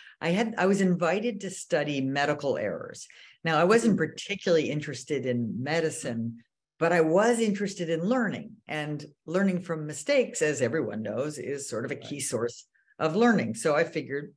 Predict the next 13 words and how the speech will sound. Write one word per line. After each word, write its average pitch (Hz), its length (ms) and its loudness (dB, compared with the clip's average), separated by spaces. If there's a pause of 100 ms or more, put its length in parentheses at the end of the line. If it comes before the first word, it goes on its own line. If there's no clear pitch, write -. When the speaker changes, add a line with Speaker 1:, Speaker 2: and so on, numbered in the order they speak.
Speaker 1:
all 202 80 4
right, 127 200 0 (100)
I'll 160 80 0
get 180 180 4
in 170 120 2
there. 143 180 -2
I'll 139 100 -2
see 190 160 -2
what 175 140 4
I 147 80 0
can 139 180 -8
learn 131 240 -6
about, 127 340 -4